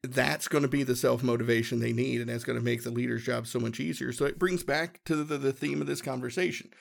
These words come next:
Responsible leadership, relational leadership, and being very much in tune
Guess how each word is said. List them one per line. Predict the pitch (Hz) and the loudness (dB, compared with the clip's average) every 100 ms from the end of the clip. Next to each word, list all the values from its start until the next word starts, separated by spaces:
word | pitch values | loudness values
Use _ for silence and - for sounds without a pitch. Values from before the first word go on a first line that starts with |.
| - - - _ _ | -20 -20 -20 _ _
Responsible | - 113 139 135 143 156 147 147 151 _ | -4 0 4 4 2 -2 0 0 -2 _
leadership, | 131 127 147 151 131 - 127 123 120 - - _ | -4 0 2 2 0 2 6 6 4 -4 -20 _
relational | - 113 117 151 - 147 131 | -2 2 4 4 2 0 2
leadership, | 131 123 120 117 127 113 110 - - _ - | 2 2 0 0 2 4 2 -4 -20 _ -2
and | 123 113 | 0 0
being | 131 131 127 | 0 2 2
very | 113 127 127 131 | 0 2 4 4
much | 117 120 120 120 | 2 2 0 0
in | 113 | -4
tune | - 120 117 113 113 | 0 2 4 2 0